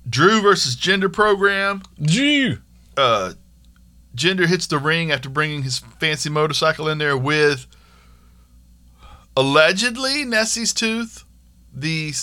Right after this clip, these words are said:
Speaker 1: the saber.
Speaker 2: Mm-hmm. The Claymore, you mean?
Speaker 1: With his two, yeah, with his two, uh, henchmen along with him,
Speaker 2: Mm-hmm.
Speaker 1: who are huge, by the way.
Speaker 2: Gigantopithecus.
Speaker 1: Yes, they are huge.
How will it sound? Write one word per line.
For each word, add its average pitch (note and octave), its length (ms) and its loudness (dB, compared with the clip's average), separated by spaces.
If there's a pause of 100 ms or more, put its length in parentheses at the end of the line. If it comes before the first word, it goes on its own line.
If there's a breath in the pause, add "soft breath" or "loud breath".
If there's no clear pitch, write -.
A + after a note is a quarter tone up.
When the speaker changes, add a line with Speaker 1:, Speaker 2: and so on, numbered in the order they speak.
(140)
Speaker 1:
the D#3 120 -8
saber. F3 640 0 (200)
Speaker 2:
Mm-hmm. C#3+ 440 -6 (380)
The A2+ 100 -6 (160)
Claymore, D3+ 440 0
you D#3 80 -6
mean? D3+ 200 -6 (140)
Speaker 1:
With F3 240 0
his F3 220 0
two, F#3+ 600 -2 (440)
yeah, C3+ 140 -2 (160)
with C#3+ 240 -4
his E3 220 -2
two, E3+ 520 -4
uh, C#3 260 2
henchmen E3 560 -4 (100)
along D#3 280 0
with E3 120 -2
him, D#3+ 140 -4
Speaker 2:
Mm-hmm. D3+ 380 -4 (480 soft breath)
Speaker 1:
who D3+ 180 -2
are A#2+ 160 4
huge, A#2+ 600 -6
by - 80 -6
the D3 120 0
way. C#3 100 4
Speaker 2:
Gigantopithecus. B2 1200 -6
Speaker 1:
Yes, B2 420 0
they C3+ 200 0
are A#2+ 120 2
huge. A#2 580 -8